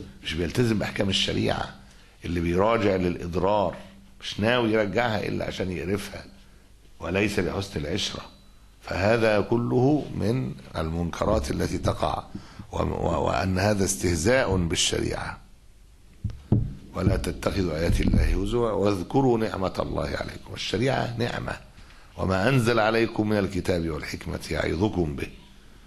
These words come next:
اتقوا الله إن الله بكل شيء عليم". باب ما نزل في عضل النساء عن النكاح. فإذا طلقت، قال تعالى: "وإذا طلقتم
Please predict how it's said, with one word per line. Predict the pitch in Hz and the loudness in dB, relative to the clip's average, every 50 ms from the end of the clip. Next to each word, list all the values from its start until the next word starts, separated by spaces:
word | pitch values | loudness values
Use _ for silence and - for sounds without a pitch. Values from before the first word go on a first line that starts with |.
| - - - - - - | -20 -20 -20 -20 -20 -16
اتقوا | - - - - - 82 | -10 -10 -8 -4 -2 0
الله | 80 87 87 80 82 82 | 0 2 2 0 0 -2
إن | 85 85 78 | -2 -2 -2
الله | 78 76 78 85 82 82 78 | -2 0 0 0 0 0 0
بكل | 67 76 76 - - 113 107 92 82 | -2 -4 -4 -2 0 0 2 2 0
شيء | - - - 78 - - - - | 0 -2 -4 -4 -4 -6 -8 -8
عليم". | - - - - - - - - - - - - - - - - - - - - - - - - - - - - - - - - - - - - - - - - - - - | -8 -8 -10 -14 -16 -18 -20 -20 -20 -20 -20 -20 -20 -20 -20 -20 -20 -20 -20 -20 -20 -20 -20 -20 -20 -18 -18 -18 -18 -18 -20 -20 -20 -18 -14 -14 -12 -12 -12 -14 -16 -10 -4
باب | - 87 92 98 110 120 113 107 | 0 2 4 6 6 4 4 4
ما | 101 98 98 | 4 4 6
نزل | 98 104 104 101 107 101 95 | 6 4 4 4 4 2 2
في | 98 - 95 82 | 2 2 2 2
عضل | 78 80 90 95 104 98 101 95 92 | 2 2 2 2 2 2 2 2 4
النساء | 92 87 90 87 82 - - - 95 80 78 | 4 2 2 0 0 0 0 -2 -2 -2 -2
عن | 76 78 78 | -2 -2 0
النكاح. | 76 76 73 73 - 76 - - - - - - - - - - - - - - - - - - - - - - - - - - - - - - - - | -2 -2 -2 -4 -6 -6 -8 -8 -10 -12 -12 -16 -20 -20 -20 -18 -18 -18 -18 -18 -20 -20 -20 -20 -20 -20 -18 -16 -14 -16 -16 -16 -20 -18 -18 -18 -4 -2
فإذا | - - - 95 101 101 98 | 0 2 2 2 4 4 2
طلقت، | 98 - 90 95 95 98 - - 95 - | 2 0 0 2 2 0 0 0 -4 -4
قال | - - - 95 92 87 82 | -4 -4 -2 0 0 0 0
تعالى: | - 82 85 101 107 117 | 0 0 2 2 2 2
"وإذا | 107 101 87 90 87 90 | 2 2 2 2 0 0
طلقتم | 85 - 85 87 87 87 82 - - - 95 | 0 0 0 0 0 -2 -2 -4 -4 -2 0